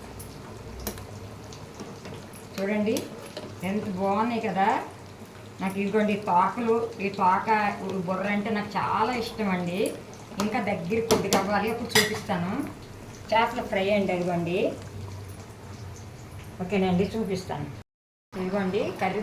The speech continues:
దగ్గరికి అయిపోయింది కదా, అలాంటప్పుడు మనం గరం మసాలా పౌడర్ అండి వేసుకోవాలి. ఇదిగోండి, చూపిస్తున్నాను కదా, గరం మసాలా పౌడరు మన ఇంట్లో తయారు చేసుకుంటే ఒక స్పూన్ వేసుకుంటే సరిపోతుంది. కొద్దిగా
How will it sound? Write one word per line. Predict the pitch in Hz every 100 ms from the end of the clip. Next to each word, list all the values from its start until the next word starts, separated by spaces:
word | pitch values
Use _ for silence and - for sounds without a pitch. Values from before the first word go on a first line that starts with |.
| 190
దగ్గరికి | 156 190 180
అయిపోయింది | 180 220 185 165
కదా, | 160 220
అలాంటప్పుడు | 214 185 190 190 185 254
మనం | 196 180
గరం | 151 180
మసాలా | 196 - 220 -
పౌడర్ | 170 175 175
అండి | 156 160 220 -
వేసుకోవాలి. | 170 - 175 156 147 151 208
ఇదిగోండి, | 202 160 143 135 - - - -
చూపిస్తున్నాను | - 185 190 - 156 151
కదా, | 160 190 226
గరం | - 170
మసాలా | 180 208 190
పౌడరు | 165 165 160 151 214 - - - -
మన | 190 196
ఇంట్లో | 208 269 254
తయారు | 196 202 -
చేసుకుంటే | 196 190 214 240
ఒక | 226 -
స్పూన్ | 185 185 180
వేసుకుంటే | 175 - 220 214 -
సరిపోతుంది. | 170 165 190 180 165 156 165 233 - - - - - - - - - - - - - - - 226
కొద్దిగా | 202 254 247